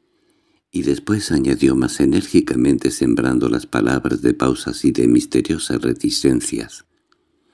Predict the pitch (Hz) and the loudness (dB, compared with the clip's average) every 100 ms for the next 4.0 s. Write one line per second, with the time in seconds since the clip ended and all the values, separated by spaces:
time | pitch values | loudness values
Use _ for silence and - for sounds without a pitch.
0 | _ _ 78 - - _ _ - 71 - | _ _ -8 -8 -10 _ _ -6 -4 -4
1 | 64 52 57 - - - _ _ _ _ | -4 -4 -6 -8 -12 -20 _ _ _ _
2 | _ _ _ _ _ - 76 76 101 - | _ _ _ _ _ -4 -4 2 4 4
3 | 60 60 - - - 62 67 58 - | 2 -4 0 0 0 0 0 0 -4